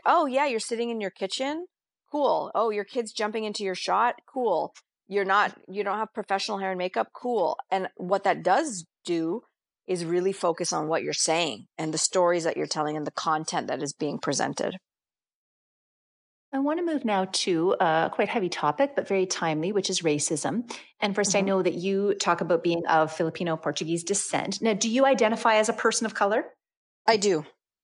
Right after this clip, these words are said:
Speaker 2: You do. And do you feel that that has impacted, well, I'm, I'm sure it has, but how do you feel that has impacted your life experiences? Do you have any, any sort of, uh, story there?
Speaker 1: I have a lot of stories. I think the, the most simple way that I can boil it down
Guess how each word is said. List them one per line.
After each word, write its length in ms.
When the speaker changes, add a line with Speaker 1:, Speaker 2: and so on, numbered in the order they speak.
Speaker 2:
You 120
do. 160
And 180
do 100
you 200
feel 400
that 140
that 160
has 160
impacted, 600
well, 160
I'm, 80
I'm 80
sure 160
it 80
has, 260
but 100
how 340
do 120
you 120
feel 340
that 140
has 140
impacted 520
your 100
life 220
experiences? 720
Do 100
you 40
have 120
any, 160
any 180
sort 300
of, 160
uh, 200
story 320
there? 220
Speaker 1:
I 60
have 100
a 60
lot 240
of 80
stories. 380
I 100
think 320
the, 200
the 140
most 300
simple 360
way 160
that 140
I 100
can 160
boil 200
it 120
down 200